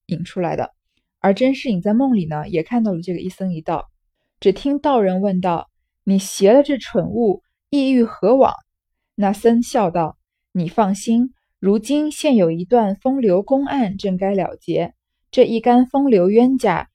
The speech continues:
尚未投胎入世。”道士就问这个和尚：“你拿这个蠢物，就是说这块玉啊，叫做蠢物，你拿这个蠢物要，到底要去哪儿呢？”那个和尚就说：“你放心，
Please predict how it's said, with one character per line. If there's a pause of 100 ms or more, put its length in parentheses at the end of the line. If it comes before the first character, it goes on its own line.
(140)
尚
未
投
胎
入
世。” (1040)
道
士
就
问
这
个
和
尚 (300)
：“你
拿
这
个
蠢
物，
就
是
说 (240)
这
块
玉
啊，
叫
做
蠢
物， (280)
你
拿
这
个
蠢
物
要， (200)
到
底
要
去
哪
儿
呢？” (500)
那
个
和
尚
就
说 (280)
：“你
放
心，